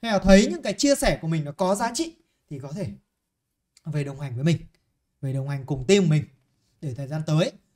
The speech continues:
chúng ta cùng nhau gồng lãi, cùng nhau chốt lời anh chị em nhá. Anh chị em theo dõi video đến giờ này thì, à, nhớ ấn vào cái nút like và subscribe kênh để khi mình đăng tải những cái nội dung chia sẻ mới nhất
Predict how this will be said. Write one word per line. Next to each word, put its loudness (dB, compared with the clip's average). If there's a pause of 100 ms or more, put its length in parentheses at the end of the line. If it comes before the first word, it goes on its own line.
chúng -10
ta -4
cùng 2
nhau -4
gồng 2
lãi, -2 (200)
cùng 4
nhau -2
chốt 2
lời 8 (540)
anh -10
chị -6
em -6
nhá. 0 (380)
Anh -8
chị -8
em -8
theo 0
dõi -2
video -2
đến 0
giờ -2
này -4 (360)
thì, -6
à, -14 (420)
nhớ 8
ấn -2
vào -10
cái -10
nút -10
like -6 (360)
và -14
subscribe -6
kênh -6 (680)
để -8 (100)
khi -8
mình -8
đăng -8
tải -12 (160)
những -20
cái -10
nội -14
dung -12
chia -4
sẻ -8
mới -6
nhất -6